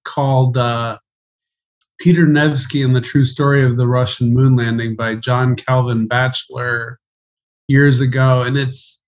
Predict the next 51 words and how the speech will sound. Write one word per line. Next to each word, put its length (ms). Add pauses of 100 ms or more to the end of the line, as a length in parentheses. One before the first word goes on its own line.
it's 200
funny 400
'cause 300
sometimes 480
I 120
think 440 (640)
you 120
need 200
to 100
write 260
a 160
book 440
because 800
it's 180
the 80
book 240
you 80
wanna 260
read, 360
and 100
the 60
book 260
you 100
wanna 240
read 280
doesn't 340
exist. 840
And, 560 (600)
you 100
know, 120
and 140
that 220
book 260
was 240
just 300
very 240
different 360
than 160
what 140
I 120
expected. 600
It 100
wasn't 640
bad 460
per 180
se, 240
but 120
it 60
was 160
a 60
pic-, 320